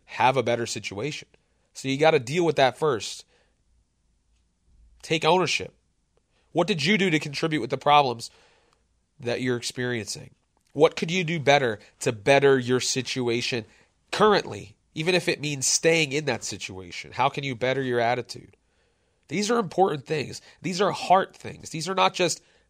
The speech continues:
business practical things. These are heart and mind situations. For me, I know the only way that I can do that is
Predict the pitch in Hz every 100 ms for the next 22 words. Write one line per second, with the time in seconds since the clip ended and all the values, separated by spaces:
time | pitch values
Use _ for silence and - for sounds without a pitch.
0 | - - 143 151 135 - 135 143 123 98
1 | - 95 98 147 160 151 - - - 180
2 | - 139 123 131 139 127 - - - 120
3 | - 117 120 - - - - - - -
4 | 147 131 147 220 240 226 _ _ - 180
5 | 196 175 156 147 170 170 147 147 135 135
6 | 156 165 160 185 180 185 190 190 - _
7 | _ _ - 135 131